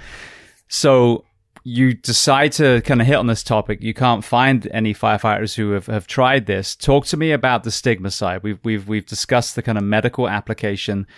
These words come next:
Talk to me about the barriers to this discussion in general.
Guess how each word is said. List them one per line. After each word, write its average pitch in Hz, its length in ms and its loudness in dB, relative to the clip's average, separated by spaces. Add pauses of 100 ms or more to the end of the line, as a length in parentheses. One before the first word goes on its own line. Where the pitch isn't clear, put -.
(200)
Talk 123 220 2
to - 100 -2
me 131 160 2
about 113 360 2
the 107 80 -2
barriers 107 800 2 (120)
to 110 340 2
this 110 200 -4
discussion 107 640 -4
in 98 120 -4
general. 98 480 -6